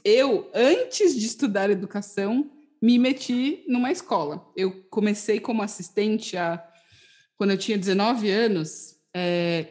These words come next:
quando eu cursava uma faculdade de outra, eu fazia musicoterapia ainda, e era porque uma amiga minha, que, é, era professora, precisava de uma assistente, de alguém que ajudasse ela na sala, numa escola nova,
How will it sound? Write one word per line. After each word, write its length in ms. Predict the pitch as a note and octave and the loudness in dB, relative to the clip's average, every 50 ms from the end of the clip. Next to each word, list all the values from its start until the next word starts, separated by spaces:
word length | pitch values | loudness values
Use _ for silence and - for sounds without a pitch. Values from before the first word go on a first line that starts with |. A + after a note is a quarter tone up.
| - _ | -12 _
quando 180 | - G#3 G#3+ | 0 2 2
eu 80 | A3 G#3+ | 2 0
cursava 680 | G#3+ - A3+ - - - A3 A3+ G#3+ A3+ A#3 A#3 A#3+ | -2 -4 -6 -4 -2 0 0 0 0 0 0 0 0
uma 240 | - G3 A3 A3 A3 G#3+ | 0 0 2 2 2 0
faculdade 540 | A#3 A3+ - G#3 G3+ G#3 A3 G#3+ A3 A3 G#3 | -4 -8 -4 -2 0 0 0 0 -2 -4 -4
de 140 | G#3+ G3+ A3 | 0 0 2
outra, 440 | G#3+ A3 B3 A#3 - E4 D#4 C#4+ B3 G3 | 2 2 0 -2 -4 -4 -4 -4 -4 -6
eu 160 | F#3 F3 F#3 | -8 -8 -8
fazia 260 | - G3+ F#3+ F#3 F#3 | -10 -8 -6 -4 -4
musicoterapia 800 | F#3 G3 G#3 G3+ - A3+ G#3+ A#3 G#3 G#3 G3+ - - F#3+ F#3+ F3+ | -4 -4 -6 -6 -8 -8 -6 -6 -6 -6 -8 -8 -10 -8 -6 -4
ainda, 340 | E3+ E3 E3+ F#3 G#3 C4 C#4 - - - - - - - _ _ | -4 -4 -4 -4 -4 -6 -8 -10 -18 -20 -20 -20 -20 -20 _ _
e 140 | - A#3 B3+ | -2 0 2
era 160 | B3 B3+ C4 | 2 2 2
porque 560 | C4+ C4+ - D4+ D4+ - - D4 A3 A3+ B3 C4 - | 0 -2 -4 -4 -4 -2 0 2 4 4 4 2 2
uma 160 | B3+ B3 B3 | 2 2 2
amiga 280 | B3 B3 B3 B3 C4+ D4+ | 2 2 0 2 4 6
minha, 360 | D4 B3 G#3+ G#3 A3 B3+ C4+ | 6 6 4 2 -2 -4 -6
que, 400 | - - - A3 G3+ G3 F#3+ - | -6 -8 -4 -4 -2 -2 -4 -4
é, 320 | - E3+ F3 F3+ F3+ F3+ - | -6 -4 -4 -4 -4 -4 -4
era 160 | - F#3 F#3+ | -4 -4 -4
professora, 720 | F#3+ - F#3+ F#3 G3 G3+ G3 - F#3+ F3 E3+ F3 A3 C#4 C#4+ - - _ _ _ _ _ _ | -4 -4 -8 -8 -8 -8 -8 -4 -4 -4 -2 -2 -2 -4 -4 -6 -16 _ _ _ _ _ _
precisava 560 | B3+ A3+ - C#4 C4 C#4 B3+ A#3+ B3+ C#4 D4 | -8 -2 0 0 0 2 0 0 0 0 0
de 200 | C4 D4 C#4 C#4 | 0 0 2 2
uma 220 | C#4 C#4 C#4 C#4 | 4 4 4 2
assistente, 720 | D4 C#4+ - D4+ D4 - - G#3+ G3 G#3+ A#3 B3+ - - | 0 -2 -2 -4 -4 -2 -2 -2 0 0 0 -2 -2 -4
de 120 | - - A#3+ | -4 -2 -2
alguém 320 | A3+ A3 G3+ A#3 C#4 F#4 | 0 0 2 2 2 4
que 80 | F#4 F#4+ | 4 2
ajudasse 520 | E4+ C#4+ E4+ A3+ A3+ A3 A3 A3 - A#3 | 2 2 2 2 2 0 0 0 0 0
ela 200 | G3 F#3 F#3 F3 | 0 0 0 0
na 120 | G3+ A#3 | -2 -2
sala, 360 | C4 - - G#3+ F#3 F#3 G3+ G#3+ | -2 -4 -4 -2 -2 -2 -2 -2
numa 160 | A3 A3+ A3+ | -2 -2 -2
escola 360 | A3+ - - A#3+ A#3+ C4+ E4 | -4 -2 0 0 2 4 4
nova, 520 | D#4 B3 - F3+ G3+ G#3+ G#3 C#4+ E4+ - | 6 6 6 4 2 0 0 -4 -6 -8